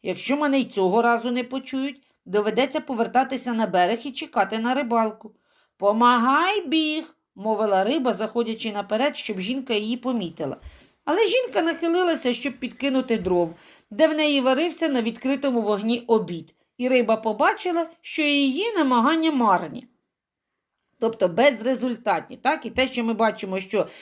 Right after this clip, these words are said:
жінка постійно говорила, тобто виходить, що вона через свої якісь зауваження, нарікання, вона не чула взагалі нічого, що відбувалося там, е, навколо. "Немає ради", зітхнула риба. "Тут усі такі заклопотані.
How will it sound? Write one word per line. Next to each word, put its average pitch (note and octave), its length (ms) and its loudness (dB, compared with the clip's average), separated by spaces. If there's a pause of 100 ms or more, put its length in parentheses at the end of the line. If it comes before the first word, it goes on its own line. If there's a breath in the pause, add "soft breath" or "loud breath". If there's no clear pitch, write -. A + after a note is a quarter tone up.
(200 loud breath)
жінка B3 460 0
постійно A#3 580 0
говорила, B3 560 2
тобто A3+ 300 -4
виходить, A#3 460 -2
що A#3+ 160 -4
вона B3 240 -2
через A#3 480 0
свої B3 600 0
якісь A#3+ 440 -2 (240 loud breath)
зауваження, C4 960 2
нарікання, B3+ 600 -4
вона D4+ 200 -2
не F#4+ 200 0
чула F4 300 0
взагалі C#4 460 2
нічого, G#3+ 560 -2
що C#4+ 180 -6
відбувалося A#3 720 -4
там, F#3 280 -6 (260 loud breath)
е, F#3 180 2
навколо. G#3 460 -4 (580 soft breath)
"Немає F3+ 600 0
ради", C4 380 0
зітхнула G3+ 600 -4
риба. F3+ 440 -6
"Тут B3 200 -8
усі C4 280 -4
такі C#4 320 -4
заклопотані. B3 1000 -2